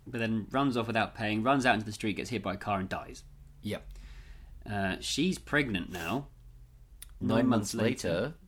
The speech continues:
Speaker 1: gives birth to a little baby boy, gives him up for adoption.
Speaker 2: Mm-hmm.
Speaker 1: And what lovely eyes he's got.
Speaker 2: Lovely green eyes.
Speaker 1: And then
Speaker 2: Sixteen years later, uh,
Speaker 1: the guy's got a present.
Speaker 2: he gets a present. Very
Speaker 1: Uh,
Speaker 2: nice.
Speaker 1: what is it?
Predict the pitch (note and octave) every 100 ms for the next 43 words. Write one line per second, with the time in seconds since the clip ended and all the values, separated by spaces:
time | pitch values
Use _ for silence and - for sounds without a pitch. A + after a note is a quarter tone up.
0 | D3 B2 A2+ - A2+ A2+ G#2+ A2 A2 A2
1 | A2 G#2+ A2 B2+ C#3 B2 B2 - A#2+ A#2+
2 | - C3 E3+ - - A2 A2+ A2 G#2+ B2+
3 | B2+ C3 D3+ F#3+ A2 F#2 F#2 C3+ C#3 C3
4 | A#2+ G2+ F2 F2+ E2+ - B2+ C3 C3+ B2
5 | A#2+ B2 A#2 G2 F2 F2 - - - -
6 | - - - - - - - - G#2 G2+
7 | G2+ F#2+ - - - F#3+ F#3+ D3+ A#2+ A2
8 | G#2 F#2+ G2+ G2+ A#2+ F3+ - - - -
9 | - - - - - A2+ A2+ A2 G#2+ G#2+
10 | G#2 - - - A#2 B2 A#2+ C#3 - F#3
11 | G3+ G#2+ - - - - - G2 - A2+
12 | - D#3 F#3+ C3+ - - - - - F#2+
13 | F#2+ G2 B2+ - A#2 C3 E3 G3+